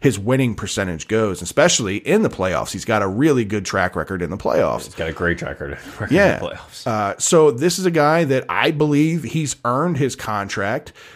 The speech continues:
Speaker 1: Like you just mentioned, I mean, you went on a list of about seven or eight guys there. You've got a really good core of guys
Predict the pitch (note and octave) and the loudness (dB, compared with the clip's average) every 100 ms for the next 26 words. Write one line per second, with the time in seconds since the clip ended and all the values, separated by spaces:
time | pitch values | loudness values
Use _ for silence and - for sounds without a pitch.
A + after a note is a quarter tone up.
0 | - B2 C3 D#3 D#3+ D#3+ - C3 E3+ C3 | -4 0 0 0 2 2 2 0 0 0
1 | A2+ A#2 A#2 D3+ D3 C3+ C3 A#2+ C3+ E3+ | -2 -2 0 2 4 2 0 0 2 2
2 | - A2+ G#2 G#2+ G#2 - - D3 D3 C3 | 0 -2 -2 0 0 -2 0 2 2 0
3 | A#2+ A#2 G#2+ A#2 D#3 F#3+ A#2+ A#2 A2+ E3+ | 0 -2 -2 -2 0 -2 -2 -2 -2 0
4 | F#3 C3+ A2 A2 C#3 G3+ G3+ F#3+ C#3+ C3+ | 2 2 2 0 2 2 4 2 0 2
5 | D#3 D#3 C3 - - F3+ D#3 A#2+ A2 - | 2 0 -4 -4 4 6 6 4 2 -2
6 | A2 F#2+ B2+ C3+ G2 F2+ E2+ - | -4 -4 -2 0 0 -2 -4 -10